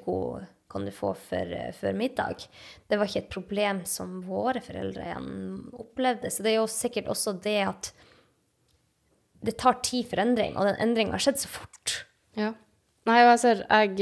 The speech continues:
Speaker 2: em, har jo uttalt meg i en del saker, altså, for mediehenvendelser.
Speaker 1: Ja.
Speaker 2: Og hvis det handler om veldig små detaljer da, eller det som er små detaljer alene, for eksempel, det var noen, em, ja,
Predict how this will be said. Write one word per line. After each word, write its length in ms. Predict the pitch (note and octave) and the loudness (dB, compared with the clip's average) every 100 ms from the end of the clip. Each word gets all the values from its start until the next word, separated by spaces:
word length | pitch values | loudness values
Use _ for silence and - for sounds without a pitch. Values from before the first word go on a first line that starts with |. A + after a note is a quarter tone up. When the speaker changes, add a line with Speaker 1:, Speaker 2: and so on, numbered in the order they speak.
| F#3+ | 2
Speaker 2:
em, 460 | F3+ F3 E3+ E3 F3+ | 2 0 -2 -2 4
har 160 | G3+ | 6
jo 100 | E3+ | 6
uttalt 320 | E3+ F#3 E3 | 2 2 2
meg 160 | D#3 - | 0 -6
i 60 | - | -6
en 100 | - | -4
del 220 | B2+ - - E3+ | -4 -4 -8 -4
saker, 680 | D#3 D#3 - - - - - - | -2 -2 -2 -2 -2 -6 -10 -6
altså, 240 | E3+ D#3+ D3+ - - - | -2 -2 -4 -8 -20 -10
for 280 | - F3 D3+ | 2 2 2
mediehenvendelser. 1160 | D3+ D#3+ D#3 D#3+ D#3+ E3+ F3 F3+ F#3+ F#3+ B3 D4+ - _ _ _ _ | 0 -2 0 0 0 0 0 2 0 2 2 2 -4 _ _ _ _
Speaker 1:
Ja. 140 | A#3 G#3 - G3+ | -6 -6 0 4
Speaker 2:
Og 80 | |
hvis 160 | G3+ G3+ | 6 6
det 80 | F#3+ | 4
handler 300 | F#3+ G#3 F3+ | 6 6 6
om 40 | F3 | 6
veldig 160 | F3+ | 4
små 300 | F3+ - F3+ F3 D#3+ | 2 0 0 2 0
detaljer 560 | F3 - A3+ A#3+ F#3+ - | -2 0 4 6 4 2
da, 80 | - F3+ - - | -2 -4 -4 2
eller 220 | F#3+ F#3+ | 4 4
det 140 | F#3 G3+ | 4 2
som 100 | F#3+ | 2
er 80 | F3+ | -2
små 220 | - F#3+ F3+ | 0 0 0
detaljer 400 | F#3 G#3+ G3 F3 | 0 4 4 4
alene, 320 | F#3 A#3 A3 G3 - - - - | 4 6 6 4 -4 -20 -20 -6
for 80 | - | 2
eksempel, 380 | G#3 G#3 G3 F3 | 4 4 4 4
det 60 | F3 | 4
var 100 | E3+ | 4
noen, 300 | D#3 D3+ - | 2 0 -2
em, 280 | - - - - - - | -4 -6 -8 -12 -16 -2
ja, 60 | F#3 | -2